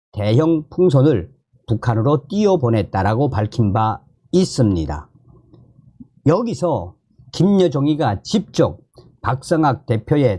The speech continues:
대북 전단 삼십만 장이 북한 국경 지역 부근의 논과 저수지, 산 기슭, 과스밭 등에서 더러운 물건짝들이 발견됐다라고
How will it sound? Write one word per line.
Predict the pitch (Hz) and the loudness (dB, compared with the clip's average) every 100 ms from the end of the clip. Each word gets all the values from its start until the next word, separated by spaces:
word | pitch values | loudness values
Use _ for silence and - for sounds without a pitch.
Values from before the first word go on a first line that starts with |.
| - | -4
대북 | 120 135 165 147 | -2 0 0 -2
전단 | - 160 165 151 143 - | -2 0 2 0 -2 -8
삼십만 | - 214 208 208 160 120 | -6 -2 0 2 4 2
장이 | 110 135 131 87 _ - - - _ | 4 4 2 0 _ -20 -20 -20 _
북한 | - 131 - 208 208 180 | -2 -2 0 0 0 -2
국경 | 147 135 - 180 165 139 | 0 -2 0 0 0 0
지역 | 135 147 90 - _ _ _ _ _ _ _ _ _ _ _ _ _ _ _ _ _ - | 0 2 0 -6 _ _ _ _ _ _ _ _ _ _ _ _ _ _ _ _ _ -2
부근의 | 156 175 196 127 76 - | 2 2 2 0 -4 -6
논과 | 131 147 190 160 104 78 - - - | 0 2 4 2 0 -2 -10 -20 0
저수지, | 135 135 180 131 92 73 _ _ - - | 2 2 0 -2 -4 -6 _ _ -20 -20
산 | - - 196 175 | -6 0 2 0
기슭, | - 170 175 117 - _ _ _ | 2 0 2 -2 -4 _ _ _
과스밭 | - 110 127 160 156 143 - _ | -4 0 0 0 0 0 -4 _
등에서 | 156 175 139 156 117 78 _ _ - - - - | 2 2 4 2 0 -4 _ _ -20 -20 -10 0
더러운 | 131 156 165 175 180 | 2 4 4 2 0
물건짝들이 | 120 131 147 131 110 - 135 170 | 0 2 2 2 0 0 2 2
발견됐다라고 | 113 120 156 135 107 101 101 110 135 139 | 2 0 2 0 -2 -2 0 2 0 0